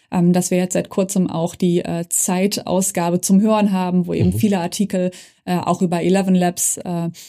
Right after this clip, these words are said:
Speaker 1: jetzt, ähm, ja, synthetisch, äh, eingesprochen werden. Und das sind ja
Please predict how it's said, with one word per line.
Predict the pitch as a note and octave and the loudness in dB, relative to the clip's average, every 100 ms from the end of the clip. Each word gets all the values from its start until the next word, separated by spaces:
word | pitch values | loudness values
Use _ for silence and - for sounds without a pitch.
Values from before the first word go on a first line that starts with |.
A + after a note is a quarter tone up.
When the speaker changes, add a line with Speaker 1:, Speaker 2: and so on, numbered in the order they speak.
| - | -8
Speaker 1:
jetzt, | - F3 - - | -2 0 -2 -6
ähm, | F#3+ E3+ E3 F3 - _ - | -4 -2 -2 -4 -12 _ -6
ja, | E3+ E3 | -4 -4
synthetisch, | - F3 F3 F#3 F3 F3+ F3 - - | 0 2 2 2 0 0 0 -4 -6
äh, | F3 E3 - - | -6 -4 -6 -6
eingesprochen | F3 F#3 F#3 - F#3+ F#3+ F3 | -2 0 -2 -2 -2 0 0
werden. | F3 F3 F3+ | -2 0 0
Und | E3 E3 - - | 0 -4 -8 -10
das | - E3+ | -4 2
sind | G3 | 2
ja | F#3 F3 E3+ | 2 -2 -4